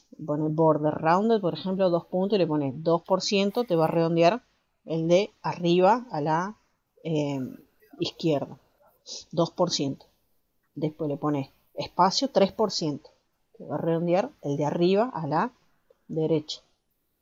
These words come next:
Después le pone diez por ciento y te va a redondear el de abajo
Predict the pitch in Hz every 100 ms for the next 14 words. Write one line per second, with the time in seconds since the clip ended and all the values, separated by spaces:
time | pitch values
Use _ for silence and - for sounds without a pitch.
0 | _ 147 143 165 170 180 175 180 240 _
1 | _ _ - 170 175 180 214 190 175 156
2 | 151 156 156 156 156 160 160 165 170 175
3 | 214 - _ _ _ 147 151 151 165 190
4 | - 247